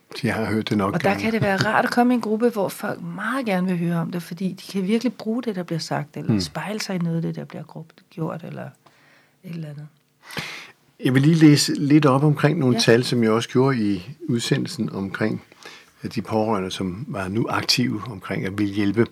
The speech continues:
Speaker 1: Øh, hver tiende dansker har en psykisk sygdom, og det svarer næsten til fem hundrede og firs tusind danskere. Øhm, og hver tredje dansker får en psykisk sygdom i løbet af livet. Mærkeligt nok. Tretten procent af danskerne har mentalt dårlig helbred, og dermed i risiko for at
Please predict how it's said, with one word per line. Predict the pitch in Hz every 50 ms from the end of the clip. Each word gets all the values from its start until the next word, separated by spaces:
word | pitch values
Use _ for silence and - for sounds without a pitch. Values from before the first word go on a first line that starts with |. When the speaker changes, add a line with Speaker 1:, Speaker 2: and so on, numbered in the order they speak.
| - - - - - - - - - _ -
Speaker 1:
Øh, | 143 117 120 147 180 180 180 - -
hver | - 233 220
tiende | - - - - 175 170 175 165 160
dansker | - - - 120 120 127 - - 147
har | 120 110 113
en | 117 117
psykisk | - - 120 131 151 131 -
sygdom, | - 120 107 117 113 120 120 139 151
og | 104
det | 110 117
svarer | - - 110 110
næsten | 113 117 113 - -
til | - 123
fem | - - 117 127
hundrede | 117 98 92
og | -
firs | - 131 151 143 - -
tusind | - - 147 139 - - 131 113
danskere. | - 101 98 95 - - 113 104 101 - _ _ _ - - - - - - - - - - - - _ _ _ - 110
Øhm, | 104 101 98 95 95 92 -
og | 101 101
hver | 104 110
tredje | - - - 139 165 165
dansker | 143 127 123 123 - 156 139
får | - 131 120
en | 120
psykisk | 117 - - 143 131 135 123 -
sygdom | - 135 127 135 135 117 -
i | 139
løbet | 107 107 160 196 165 160
af | 139 107
livet. | 95 135 165 151 123 104 95 - - - _ _ _ _ _ _
Mærkeligt | - 95 92 98 98 - - 113
nok. | 98 92 98 - - - -
Tretten | - - - 117 131 131 160 151
procent | 131 117 - 127 123
af | 127 110
danskerne | - 107 107 110 - 143 120 107
har | 104
mentalt | 107 107 95 - - - 156 151 151 - -
dårlig | - 113 98 117 127 131
helbred, | 110 110 110 110 - 120 110 117
og | 113 104 95
dermed | 127 127 123 120 113
i | 107
risiko | 101 113 113 117 120 113
for | - -
at | 98